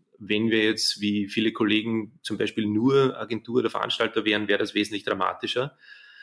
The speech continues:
Umgekehrt brauche ich trotzdem den Income von dem Live-Betrieb, äh, um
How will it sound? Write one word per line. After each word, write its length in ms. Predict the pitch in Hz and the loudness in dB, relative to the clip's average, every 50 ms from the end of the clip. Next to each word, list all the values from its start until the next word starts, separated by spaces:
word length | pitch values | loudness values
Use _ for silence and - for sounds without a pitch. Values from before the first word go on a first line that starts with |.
| - - _ _ | -20 -20 _ _
Umgekehrt 600 | - 127 156 143 143 127 - - 110 107 107 - | 0 2 2 4 2 2 2 2 2 2 2 0
brauche 300 | - 101 101 123 123 - | 2 2 4 4 2 0
ich 60 | 123 - | -4 -2
trotzdem 840 | - 104 117 120 - - - 120 113 113 110 110 110 107 110 - - 104 107 - - | 0 0 0 0 0 0 0 2 2 2 0 -2 -4 -6 -10 -12 -18 -20 -20 -10 -6
den 220 | 107 104 104 113 - | -6 -4 -4 -6 -6
Income 640 | - 110 113 - 113 107 107 107 104 107 - - - _ | -6 -6 -4 -4 -4 -2 -2 -2 -4 -4 -6 -10 -14 _
von 800 | - - - - 104 107 117 120 117 117 117 113 113 104 98 | -18 -6 -2 0 2 2 2 0 0 -2 -2 -4 -4 -6 -8
dem 260 | - 107 101 104 104 | -6 -4 -4 -2 -2
Live-Betrieb, 840 | 98 98 104 104 - - - - - 101 104 107 107 107 - - - | 0 0 0 0 -2 -4 -6 -4 -2 0 0 0 0 -2 -6 -12 -12
äh, 20 | - | -10
um 720 | - 104 98 98 - - 110 107 107 104 104 104 104 - | -8 -8 -10 -10 -6 -4 -4 -4 -4 -4 -6 -8 -8 -12